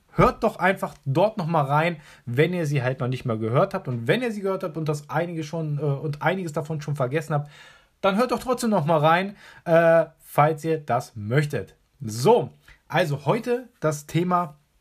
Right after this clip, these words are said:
Umgang mit Geld. Wie gehe ich richtig mit Geld um? Was sollte ich darüber wissen? Was sollte ich darüber lernen? Und woher habe ich denn vielleicht meinen bisherigen Umgang mit Geld gelernt?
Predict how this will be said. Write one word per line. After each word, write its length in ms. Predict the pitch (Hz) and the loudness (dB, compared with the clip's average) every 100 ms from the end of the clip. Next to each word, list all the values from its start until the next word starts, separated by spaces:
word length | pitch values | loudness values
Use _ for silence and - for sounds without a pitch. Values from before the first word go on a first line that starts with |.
| _ _ _ - _ - | _ _ _ -20 _ -2
Umgang 480 | 202 220 208 190 165 | 0 2 2 0 -4
mit 340 | - 135 175 - _ | -2 0 0 -4 _
Geld. 540 | 117 110 139 165 117 - - _ | -12 -2 0 0 -2 -8 -20 _
Wie 360 | 120 120 233 214 | -8 -2 -2 -2
gehe 220 | 196 190 | -6 -6
ich 160 | 185 175 | -6 -6
richtig 420 | 170 175 151 - | -8 -6 -8 -6
mit 160 | 147 | -8
Geld 260 | 143 135 135 - | -4 -6 -6 -4
um? 260 | 175 208 - _ | -4 -4 -8 _
Was 380 | - 117 165 202 | -12 -2 -2 -2
sollte 220 | 196 190 | -6 -6
ich 60 | 180 | -4
darüber 420 | 170 160 147 131 | -4 -2 0 -2
wissen? 360 | 151 151 143 123 | -4 -4 -6 0
Was 240 | 151 185 - | 0 0 -2
sollte 200 | 180 151 | -6 -6
ich 80 | |
darüber 340 | - 156 143 127 | -4 -2 -2 -2
lernen? 460 | 127 127 160 170 165 - - - | -2 -2 -2 -4 -8 -18 -20 -4
Und 340 | 156 160 147 | -2 -2 -4
woher 760 | 139 117 165 214 185 190 175 151 | -8 -4 -2 -2 -2 -2 -2 -4
habe 420 | - - 208 - | -12 -4 -4 -4
ich 300 | 220 165 147 | -12 -14 -12
denn 340 | - 147 139 - _ _ _ | -2 0 -2 -6 _ _ _
vielleicht 400 | 143 135 139 143 | -4 -2 -2 -4
meinen 280 | 131 127 - - | -4 -4 -10 -6
bisherigen 380 | 247 233 202 | -4 -2 -4
Umgang 360 | 151 160 151 135 | -4 -2 -2 -2
mit 200 | 131 - | -6 -6
Geld 260 | 127 131 - | -6 -6 -6
gelernt? 400 | 117 123 143 | -4 -2 -2